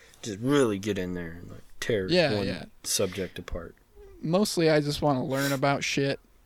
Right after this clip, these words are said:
Speaker 2: and have an excuse to learn about shit and then talk about it. <laughs>
Speaker 1: Yeah, that's,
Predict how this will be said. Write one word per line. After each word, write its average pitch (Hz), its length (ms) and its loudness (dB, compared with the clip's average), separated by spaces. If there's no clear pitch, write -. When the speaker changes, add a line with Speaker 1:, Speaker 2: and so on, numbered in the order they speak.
Speaker 2:
and 107 180 -12
have 139 220 2
an 131 80 -6
excuse - 540 -6
to 107 320 -4
learn 127 340 -2
about 120 280 -4
shit 139 200 -2
and - 80 -8
then 127 120 -6
talk 131 280 -4
about 110 240 -4
it. 107 120 -6
<laughs> 175 120 0
Speaker 1:
Yeah, 120 240 10
that's, 113 320 4